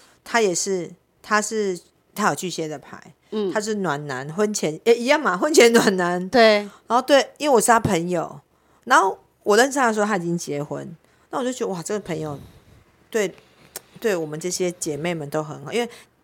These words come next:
Speaker 1: 巨蟹座牌的很容易跟女生的姐妹们成为好闺蜜。
Speaker 2: 嗯，嗯，嗯。
Speaker 1: 然后因为她很体贴，她很懂得看到我们那，每个人要的东西。我每次跟她出去，如果，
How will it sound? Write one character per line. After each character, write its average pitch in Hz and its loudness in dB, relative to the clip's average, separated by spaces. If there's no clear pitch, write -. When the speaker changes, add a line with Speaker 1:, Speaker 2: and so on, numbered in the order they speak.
Speaker 1:
巨 240 -2
蟹 208 -2
座 202 -4
牌 135 -10
的 143 -10
很 143 -10
容 147 -10
易 175 -6
跟 160 -8
女 165 -8
生 196 -8
的 190 -4
姐 147 -8
妹 147 -10
们 139 -14
成 147 -10
为 143 -10
好 127 -12
闺 135 -4
蜜。 147 -12
Speaker 2:
嗯， 226 -6
嗯， 220 -6
嗯。 - -4
Speaker 1:
然 214 0
后 269 0
因 269 -4
为 285 -6
她 269 -4
很 214 -2
体 202 -6
贴， 185 -4
她 240 -4
很 202 -6
懂 151 -8
得 147 -6
看 190 -8
到 190 -4
我 156 -8
们 143 -14
那， 165 -8
每 156 -10
个 151 -6
人 143 -8
要 170 -4
的 131 -10
东 127 -14
西。 - -18
我 196 -6
每 214 0
次 175 -8
跟 170 -8
她 165 -6
出 160 -10
去， 143 -14
如 185 -4
果， 170 -4